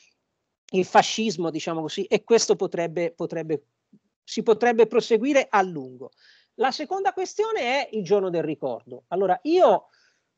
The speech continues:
ho detto all'inizio, forse sarebbe anche il tempo di farla una storia, ecco, e capire il contesto in cui quell'istituzione avviene,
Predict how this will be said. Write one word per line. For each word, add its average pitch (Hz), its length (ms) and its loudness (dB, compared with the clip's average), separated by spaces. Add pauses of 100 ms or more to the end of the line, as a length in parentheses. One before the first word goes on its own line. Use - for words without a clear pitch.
ho 214 120 6
detto 254 340 2
all'inizio, 220 600 2
forse - 320 -6
sarebbe 202 400 0
anche 208 260 -4
il 175 140 -2
tempo 226 320 -2
di 165 100 -6
farla 175 460 2
una 156 180 -6
storia, 131 640 -6 (880)
ecco, - 420 -14
e 214 180 -2
capire 247 400 4
il 151 120 -8
contesto 269 720 2
in 208 100 0
cui 202 160 -8
quell'istituzione 214 1160 -4
avviene, 151 720 -4